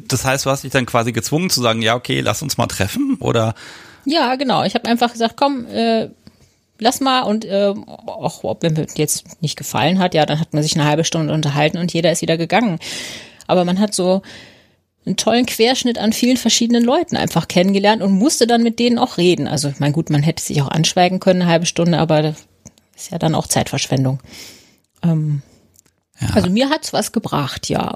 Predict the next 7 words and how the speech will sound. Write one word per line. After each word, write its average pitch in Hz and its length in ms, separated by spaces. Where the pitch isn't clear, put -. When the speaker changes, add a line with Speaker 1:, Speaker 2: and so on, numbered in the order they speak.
Speaker 2:
Es, - 180
es - 220
waren 233 220
coole 277 260
Leute 269 320
dabei. 262 560
<laughs> - 200